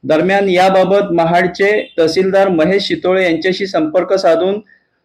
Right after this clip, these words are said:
कोसळलेल्या या दरडीविषयी माहिती घेतली असता, दरड कोसळली आहे, ही दरड मोठी आहे, पण त्या ठिकाणापासून वस्ती लांब असल्याने कोणालाही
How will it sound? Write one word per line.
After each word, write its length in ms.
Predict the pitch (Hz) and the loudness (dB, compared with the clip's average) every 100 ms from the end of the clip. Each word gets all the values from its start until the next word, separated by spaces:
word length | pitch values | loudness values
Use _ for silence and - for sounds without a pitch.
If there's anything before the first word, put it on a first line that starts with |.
| _ - | _ -4
कोसळलेल्या 680 | 160 156 196 196 196 202 202 | -2 0 2 4 4 4 4
या 160 | 202 | 2
दरडीविषयी 680 | 196 165 160 185 185 180 190 | 2 2 2 0 0 0 -2
माहिती 380 | 190 156 156 180 | 0 0 0 0
घेतली 280 | 165 160 175 | -2 0 0
असता, 480 | 170 - 170 - - _ _ _ _ _ _ _ _ _ _ | 0 0 -2 -2 -6 _ _ _ _ _ _ _ _ _ _
दरड 380 | 131 160 180 190 | -4 0 2 0
कोसळली 420 | 175 170 190 185 | -2 -2 0 0
आहे, 360 | 190 175 175 196 | 2 2 2 0
ही 640 | 220 - - 165 196 208 165 | -2 -8 -8 -4 -2 -2 -2
दरड 340 | 160 180 185 | 0 2 2
मोठी 320 | 165 165 214 | 0 0 2
आहे, 460 | 196 165 156 202 - - | 2 2 0 -2 -8 -4
पण 120 | 185 | -2
त्या 200 | 185 190 | 0 0
ठिकाणापासून 760 | 190 185 190 196 190 185 196 196 | 0 -2 0 0 2 0 0 -2
वस्ती 440 | 170 165 - 208 | 0 -2 -2 2
लांब 200 | 196 196 | 2 2
असल्याने 420 | 175 180 175 170 | 0 0 0 0
कोणालाही 960 | 135 - 160 170 196 196 190 190 151 | -4 -2 -2 0 0 2 2 0 -2